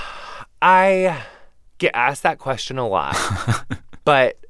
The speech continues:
Speaker 1: being in this N P R studio,
Speaker 2: Yeah.
Speaker 1: I'm gonna, like, try not to have a, um, nervous breakdown saying it.
Speaker 2: Huh.
Speaker 1: I came here to do an interview here for Gay of Thrones. Like, this is the first place I ever came to do a radio interview.
Speaker 2: Really? N P R West in,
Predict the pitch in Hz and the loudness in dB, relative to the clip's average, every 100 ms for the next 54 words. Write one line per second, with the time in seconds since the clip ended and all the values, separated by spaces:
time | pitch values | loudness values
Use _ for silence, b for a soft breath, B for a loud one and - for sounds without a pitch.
0 | - - - B B B B B 120 131 | -20 -20 -20 B B B B B -2 0
1 | 139 160 151 139 120 127 120 127 117 - | 2 2 0 0 2 0 2 2 2 2
2 | 113 110 113 117 131 147 143 - - 92 | -4 0 4 6 6 4 -2 -10 -6 -6
3 | 90 - - 120 120 113 113 - - - | -6 -6 -4 -2 2 2 2 -4 -20 -20
4 | _ _ - - 113 113 110 120 110 107 | _ _ -6 0 2 2 0 -2 -2 2
5 | 110 98 92 110 95 90 92 - - 110 | 4 4 4 2 2 0 -8 -14 -4 0
6 | 110 110 95 98 107 110 - 104 127 151 | 0 2 0 2 0 0 2 2 4 2
7 | - - B 104 95 B - 135 151 147 | 0 -12 B -6 -4 B -2 0 2 2
8 | 156 180 160 139 139 120 123 120 120 110 | 2 0 0 2 2 2 -2 -2 -2 2
9 | 117 113 113 - - - 127 107 117 117 | 4 4 2 -2 -16 -4 -2 4 4 4
10 | - 110 101 113 120 104 - - - - | 4 6 6 4 2 2 0 -14 -20 -16
11 | 131 135 - 147 147 - 120 - 123 110 | 0 2 2 2 2 6 4 4 0 2
12 | 107 107 110 107 104 113 131 135 131 139 | 4 4 2 -4 -4 -2 2 2 2 4
13 | 143 135 143 139 147 160 160 175 131 82 | 4 4 0 2 4 4 4 4 4 2
14 | 87 123 147 143 156 98 - | -2 0 2 4 2 0 -4